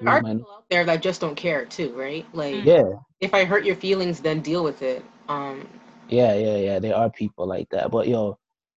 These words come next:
Speaker 2: what goes around comes around. What you
Speaker 1: Oh.
Speaker 2: give out, you get back, man.
Speaker 1: Mm-hmm.
Speaker 3: I'm a full
Speaker 2: So,
Speaker 3: believer of that.
Speaker 2: yeah,
Speaker 3: So,
Speaker 2: so,
Speaker 3: yep, definitely.
Speaker 2: I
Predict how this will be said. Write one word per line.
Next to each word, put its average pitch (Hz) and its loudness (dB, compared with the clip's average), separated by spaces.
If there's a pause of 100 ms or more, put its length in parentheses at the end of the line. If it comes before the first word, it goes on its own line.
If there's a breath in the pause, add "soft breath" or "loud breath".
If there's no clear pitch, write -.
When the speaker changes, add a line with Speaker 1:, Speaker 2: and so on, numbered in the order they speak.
(100)
Speaker 2:
what 107 0
goes 123 2
around 127 0
comes 120 -6
around. 104 -4
What 104 -8
you 107 -4
Speaker 1:
Oh. 117 2
Speaker 2:
give 113 0
out, 117 0
you 107 -4
get 104 -4
back, 101 -4 (100)
man. 101 -16 (200)
Speaker 1:
Mm-hmm. 156 -8 (360)
Speaker 3:
I'm 208 -12
a 208 -16
full 240 -6
Speaker 2:
So, 208 -2
Speaker 3:
believer 208 -6 (200)
of 370 -20
that. 165 -12 (340)
Speaker 2:
yeah, 95 -4 (280)
Speaker 3:
So, 175 -12
Speaker 2:
so, 85 -8
Speaker 3:
yep, 277 -12 (560)
definitely. 175 -12
Speaker 2:
I 104 -8